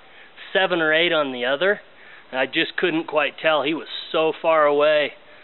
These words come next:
You know, I wish I could have gotten some better video of him, but he's just too far. I don't think he's a taker. He's not super wide, but,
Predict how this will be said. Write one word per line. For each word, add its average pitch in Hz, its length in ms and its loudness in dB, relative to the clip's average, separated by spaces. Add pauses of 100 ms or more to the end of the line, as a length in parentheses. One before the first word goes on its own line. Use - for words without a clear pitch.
(400)
You 127 160 -10
know, 131 160 0
I 127 80 2
wish 160 280 0
I 131 140 2
could 160 180 -2
have 139 100 0
gotten 139 340 0
some 123 160 -10
better 143 280 0
video 135 360 -2
of 123 180 -6
him, 123 160 -10
but 120 160 -8 (800)
he's 143 140 -8
just 143 260 -6
too 139 220 -8
far. 139 280 0
I 156 60 2
don't 175 180 0
think 185 220 -2
he's 139 160 -8
a 120 80 -8 (100)
taker. 165 480 0
He's 135 140 -6
not 147 240 -2 (100)
super 147 300 -8
wide, 147 500 0
but, 131 200 -6